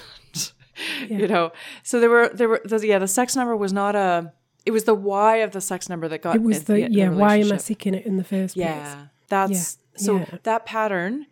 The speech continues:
Speaker 1: which led to a high sex number, actually was the demise of their relationship.
Speaker 2: Mm.
Speaker 1: Yeah.
Speaker 2: Yeah.
Speaker 1: So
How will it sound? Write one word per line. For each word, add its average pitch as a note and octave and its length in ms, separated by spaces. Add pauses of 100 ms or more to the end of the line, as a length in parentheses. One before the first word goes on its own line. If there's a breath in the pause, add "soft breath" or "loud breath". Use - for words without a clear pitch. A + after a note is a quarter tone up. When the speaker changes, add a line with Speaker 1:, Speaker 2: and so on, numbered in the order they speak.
(220)
Speaker 1:
which F#3+ 160
led G3 220
to F#3+ 120
a F3+ 80
high G#3+ 380
sex G#3 260
number, E3+ 460 (480 soft breath)
actually F3 600 (100)
was E3+ 280
the E3+ 120
demise D#3 360
of D3+ 80
their D3+ 140
relationship. D3 640 (440)
Speaker 2:
Mm. F3 540
Speaker 1:
Yeah. D#3+ 320 (100)
Speaker 2:
Yeah. F#3+ 260 (800 loud breath)
Speaker 1:
So C#4+ 320